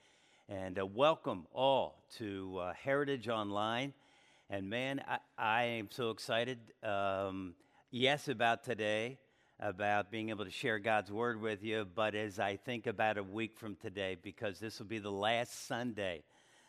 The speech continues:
that I'll be preaching to an empty auditorium. Yeah!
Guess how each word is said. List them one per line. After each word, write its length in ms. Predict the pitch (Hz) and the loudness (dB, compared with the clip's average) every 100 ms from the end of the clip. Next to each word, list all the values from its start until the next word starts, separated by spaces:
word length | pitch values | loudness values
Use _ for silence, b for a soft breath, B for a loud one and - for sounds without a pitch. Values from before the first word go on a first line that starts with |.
| b | b
that 140 | - 113 | -2 4
I'll 140 | 117 | 4
be 160 | 107 113 | 4 -2
preaching 640 | - 139 135 - 135 123 | -4 -4 -4 -4 -6 -6
to 180 | 110 123 | -6 -4
an 140 | 117 | -2
empty 340 | 127 131 139 123 | -2 -2 -2 0
auditorium. 840 | 123 120 113 - 135 127 120 117 | 0 0 -4 0 0 2 0 2
Yeah! 880 | 320 269 349 320 285 294 302 277 240 | 8 12 12 10 6 6 2 2 2